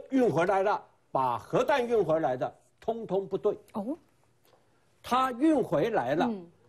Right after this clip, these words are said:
Speaker 1: 三个东西，这三个东西刚刚好是中科院需要的。然后我告诉各位，全部都是俄罗斯武器。
Speaker 2: 哦。
Speaker 1: 为什么是俄罗斯武器？
Speaker 2: 嗯。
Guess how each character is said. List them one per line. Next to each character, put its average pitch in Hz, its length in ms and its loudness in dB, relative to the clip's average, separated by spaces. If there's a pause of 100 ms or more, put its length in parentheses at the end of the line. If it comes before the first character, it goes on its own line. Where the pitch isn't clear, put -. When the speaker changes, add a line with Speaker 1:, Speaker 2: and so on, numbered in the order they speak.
(100)
Speaker 1:
三 214 460 -4
个 185 100 0
东 175 220 0
西， 160 300 -12 (420)
这 311 240 2
三 262 380 -2
个 240 100 2
东 226 200 2
西 208 300 -10 (400)
刚 254 220 2
刚 233 220 2
好 - 340 -4
是 - 180 -8
中 175 200 -4
科 160 140 -2
院 160 220 -2 (100)
需 - 260 -10
要 135 160 -2
的。 - 60 -18 (840)
然 175 240 2
后 269 240 2 (340)
我 151 180 2
告 214 200 2
诉 190 140 -6
各 170 160 2
位， 156 180 -2 (540)
全 175 280 2
部 240 160 2
都 202 180 4
是 175 260 -4
俄 185 80 6
罗 151 160 2
斯 143 160 -10
武 123 160 -8
器。 - 240 -20 (240)
Speaker 2:
哦。 277 240 -2 (360)
Speaker 1:
为 320 180 4
什 226 120 2
么 262 120 4
是 277 100 0
俄 277 140 4
罗 240 160 4
斯 - 120 -6
武 208 160 -2
器？ 190 240 -10 (160)
Speaker 2:
嗯。 220 280 0